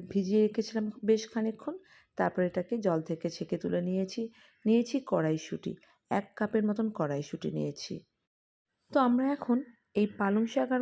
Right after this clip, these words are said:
কড়াইশুঁটিটাকে ভালো করে সেদ্ধ করে নেব। তার জন্য জল বসিয়েছি, এবারে আমরা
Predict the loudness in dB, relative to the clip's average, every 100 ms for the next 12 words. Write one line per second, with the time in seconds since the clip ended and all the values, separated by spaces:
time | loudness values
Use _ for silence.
0 | 0 2 2 0 -2 0 0 -2 -2 0
1 | 0 0 -2 0 0 0 -2 0 0 0
2 | -4 -6 -10 -20 -4 0 4 6 6 4
3 | 0 -8 -6 2 4 4 2 0 0 0
4 | 0 -2 -6 -8 _ _ 0 4 4 4
5 | 4 2